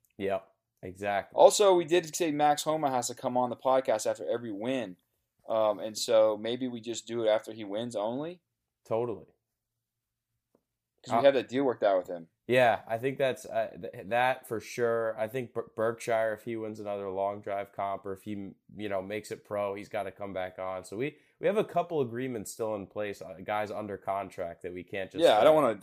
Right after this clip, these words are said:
Speaker 2: I don't wanna dishonor our
Speaker 1: Yeah,
Speaker 2: contracts.
Speaker 1: exactly. We can't void
Speaker 2: That'll be
Speaker 1: that.
Speaker 2: bad on us.
Speaker 1: Mm-hmm. I'm totally, I'm totally in agreement with that. But yeah, Hasbulla, dude,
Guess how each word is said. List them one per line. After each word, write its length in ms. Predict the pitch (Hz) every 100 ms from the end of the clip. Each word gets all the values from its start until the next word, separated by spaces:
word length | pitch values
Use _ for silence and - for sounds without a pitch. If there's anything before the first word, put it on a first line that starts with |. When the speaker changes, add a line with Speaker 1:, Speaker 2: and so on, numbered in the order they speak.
| -
Speaker 2:
I 60 | 123
don't 100 | 151
wanna 140 | 117
dishonor 440 | 113 110 117 123 104
our 160 | 90 -
Speaker 1:
Yeah, 60 |
Speaker 2:
contracts. 400 | 131 92 95 -
Speaker 1:
exactly. 420 | 98 117 104 - 90
We 80 | 90
can't 220 | 120 101
void 140 | 87
Speaker 2:
That'll 120 | 113
be 60 | 127
Speaker 1:
that. 60 | 117
Speaker 2:
bad 200 | 110 104
on 120 | 101
us. 380 | 107 - - - -
Speaker 1:
Mm-hmm. 340 | 101 123 170 180 _ _ _ _ _ _
I'm 140 | 98 98
totally, 320 | 104 104 -
I'm 160 | 98 98
totally 360 | 120 135 131
in 80 | 110
agreement 380 | 98 98 95 85
with 120 | 80
that. 280 | 85 78 -
But 100 | 127
yeah, 180 | 156 139
Hasbulla, 540 | 117 135 165 165 92 - _
dude, 260 | 131 107